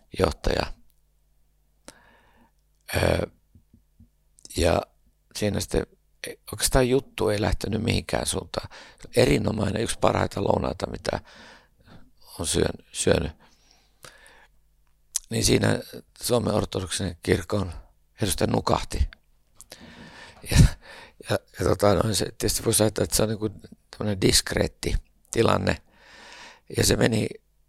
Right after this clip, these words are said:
aika luontevasti siinä <laughs> vaan sitten. Ei puhuttu mistään mitään ja Suomen ortodoksen kirkon johtaja nukkui.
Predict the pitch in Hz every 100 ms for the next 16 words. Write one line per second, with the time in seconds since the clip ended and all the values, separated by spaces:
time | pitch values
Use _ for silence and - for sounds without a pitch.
0 | - - 120 131 131 92 92 101 - -
1 | - 107 113 - 127 104 - - - 123
2 | - - - - _ - 160 147 190 113
3 | - 85 101 - - 90 117 107 101 101
4 | - - - - - 113 104 104 - -
5 | - 92 98 - - 107 113 - 95 104
6 | - - -